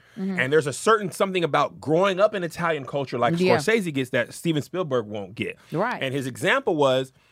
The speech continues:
Speaker 2: if a black, uh, say Steven Spielberg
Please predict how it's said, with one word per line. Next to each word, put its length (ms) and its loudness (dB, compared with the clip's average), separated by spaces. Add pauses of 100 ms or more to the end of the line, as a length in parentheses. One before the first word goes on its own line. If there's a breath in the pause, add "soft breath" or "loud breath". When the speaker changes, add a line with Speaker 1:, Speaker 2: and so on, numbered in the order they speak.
(300 soft breath)
Speaker 2:
if 400 0
a 100 4
black, 500 -2 (300)
uh, 140 2
say 180 0
Steven 240 -6
Spielberg 380 -4